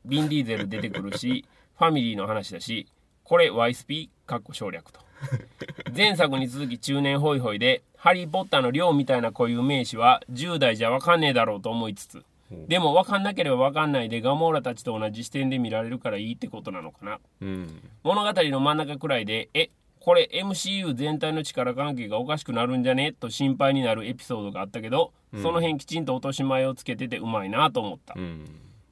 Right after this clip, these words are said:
Speaker 1: 減点法で見ると百点満点中百点。
Speaker 2: うん。
Speaker 1: 加点法で見ると二兆点みたいなことになるんだろうか。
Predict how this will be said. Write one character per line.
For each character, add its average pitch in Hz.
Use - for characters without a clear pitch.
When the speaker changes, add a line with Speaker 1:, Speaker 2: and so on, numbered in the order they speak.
Speaker 1:
減 165
点 175
法 180
で 165
見 143
る 135
と 180
百 143
点 139
満 139
点 269
中 262
百 -
点。 -
Speaker 2:
う 98
ん。 85
Speaker 1:
加 143
点 175
法 151
で 127
見 120
る 120
と 175
二 139
兆 160
点 123
み 113
た 110
い 110
な 110
こ 110
と 110
に 104
な 107
る 117
ん 110
だ 98
ろ 76
う 80
か。 -